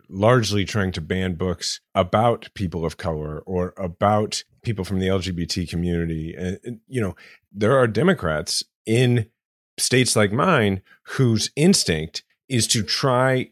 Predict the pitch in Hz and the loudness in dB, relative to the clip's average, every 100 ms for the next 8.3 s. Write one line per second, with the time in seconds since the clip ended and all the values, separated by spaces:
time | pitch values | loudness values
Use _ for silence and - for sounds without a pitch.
0 | - 92 - 185 123 - 135 175 180 143 | -14 -16 -4 0 0 -2 -2 0 2 4
1 | 147 113 - 117 117 120 120 123 104 98 | 2 2 -2 0 2 2 2 4 4 4
2 | 98 87 107 85 _ _ _ - 98 95 | 0 0 -2 -2 _ _ _ -6 -2 2
3 | 104 98 90 90 170 175 107 92 87 90 | 2 2 0 2 2 2 2 2 2 2
4 | 82 87 82 - - _ 147 180 190 127 | 0 -2 -4 -6 -18 _ 2 4 6 4
5 | - 165 110 82 107 95 - 90 - 120 | 4 4 4 4 2 2 -2 -2 0 0
6 | 95 - 98 78 110 104 98 - 92 101 | -2 -4 -4 2 2 2 0 -2 -2 0
7 | 82 76 - 85 76 82 - 50 - - | 0 -2 -2 -4 -2 -4 -4 -10 -16 -20
8 | - 92 101 | -4 0 0